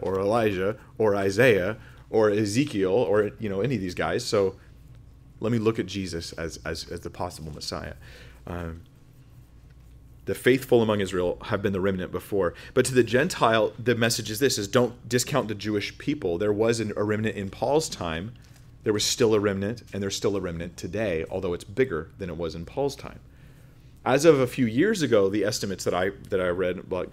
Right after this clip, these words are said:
five or six years ago, were that there were about three hundred and fifty thousand Messianic Jews, Jews who believed in Jesus.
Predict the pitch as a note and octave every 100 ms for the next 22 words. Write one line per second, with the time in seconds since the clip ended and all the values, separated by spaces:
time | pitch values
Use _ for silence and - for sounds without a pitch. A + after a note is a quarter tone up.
0 | - - - - G2 F#2+ - F#2+ F#2 E2+
1 | E2+ F2+ - - - - A#2+ B2 A#2+ A2
2 | A#2+ A2+ G#2+ G2+ - C#3 C3+ G2+ A2 C3+
3 | B2+ A#2+ - B2+ C#3+ D#3 A2 F#2 F#2+ -
4 | F#2+ D#2+ D2+ - D2+ - - - - -
5 | - - - - - - - - - -
6 | - B2 A2+ C3 A2 G#2+ G2 F2 D#2+ D2+
7 | - -